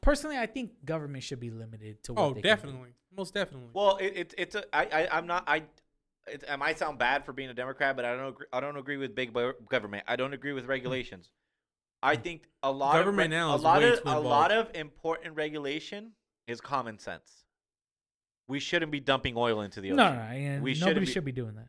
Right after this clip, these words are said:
Speaker 3: Yeah, we shouldn't be doing anything that is obvious is common sense. Cor-
Speaker 2: This, this is what I believe. If the people don't want it,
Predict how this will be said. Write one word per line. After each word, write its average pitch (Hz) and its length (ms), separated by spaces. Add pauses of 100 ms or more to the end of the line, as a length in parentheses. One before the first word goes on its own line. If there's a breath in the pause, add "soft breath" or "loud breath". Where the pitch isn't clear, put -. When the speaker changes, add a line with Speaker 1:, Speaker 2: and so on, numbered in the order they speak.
(140)
Speaker 3:
Yeah, 104 140
we 123 160
shouldn't 196 600
be 135 180
doing 131 420 (420)
anything 240 440
that 180 140
is 131 220
obvious 156 520
is 135 100
common 127 340
sense. - 380 (1700)
Cor- 196 160
Speaker 2:
This, 202 160
this 277 220
is 247 120
what 170 120
I 139 160
believe. 120 300 (1500)
If 170 240
the 156 120
people 247 480
don't 156 400
want 160 400
it, 208 180